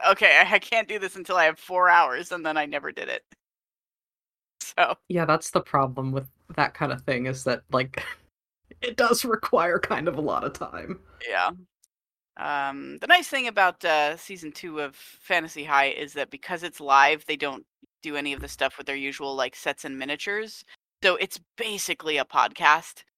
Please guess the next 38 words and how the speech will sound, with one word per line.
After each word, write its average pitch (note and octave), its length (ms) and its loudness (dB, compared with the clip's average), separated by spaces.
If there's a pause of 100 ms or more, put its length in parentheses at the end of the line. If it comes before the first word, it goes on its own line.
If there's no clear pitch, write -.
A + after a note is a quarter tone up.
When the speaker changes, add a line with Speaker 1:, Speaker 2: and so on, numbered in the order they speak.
(280)
Speaker 1:
Like, D3+ 220 -2
you D#3 100 -4
can D3 180 -8
really C#3+ 300 -6
easily C#3 580 -8
just, - 460 -8 (140)
<laughs> - 160 -20
just - 260 -4
listen E3 280 -6
to E3 160 -4
it D#3 80 -2
and D3+ 100 -6
not D3+ 220 0
pay D#3+ 140 -6
too D#3 180 -6
much C#3+ 220 -4
attention D#3 500 -6
to D#3 80 -20
the D#3 80 -20
visuals. E3 600 -6 (600)
Speaker 2:
Yeah, G3 200 0
honestly, G#3 500 -4
I F#3 120 -4
get, G3+ 200 -4 (720)
I G#3 100 -2
get, A3+ 200 0 (360)
like, D#3 280 0 (280)
considerably D#3 760 0
annoyed C3 400 2
when C3 160 2
there's C3+ 260 0
too D#3+ 360 2
much C#3 280 4
of C3+ 100 0
a C3 80 4
visual C3 420 4
component B2+ 560 0
to B2+ 320 2